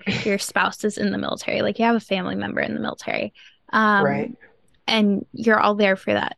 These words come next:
Speaker 2: that same reason, being the military. And there was a lot of that in Texas, too. But a lot of us were there because the hospital was there and your dad was injured
Speaker 1: Yeah.
Speaker 2: or your mom was injured.
Speaker 1: Right.
Speaker 2: So it brought us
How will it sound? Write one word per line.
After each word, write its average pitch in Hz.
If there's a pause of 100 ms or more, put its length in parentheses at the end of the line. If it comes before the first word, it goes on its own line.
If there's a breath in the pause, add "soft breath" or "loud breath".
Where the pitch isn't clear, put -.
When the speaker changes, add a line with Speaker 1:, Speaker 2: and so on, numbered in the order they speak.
Speaker 2:
that 208
same 208
reason, -
being 101
the 101
military. -
And 208
there 214
was 254
a 330
lot 330
of 320
that 254
in 240
Texas, 247
too. 294
But 202
a 190
lot 196
of 202
us 202
were 202
there 202
because 208
the 214
hospital 208
was -
there -
and 208
your 202
dad 202
was 240
injured 240
Speaker 1:
Yeah. 196
Speaker 2:
or 190
your 202
mom 208
was 202
injured. - (240 loud breath)
Speaker 1:
Right. 147
Speaker 2:
So 208
it 214
brought 202
us 214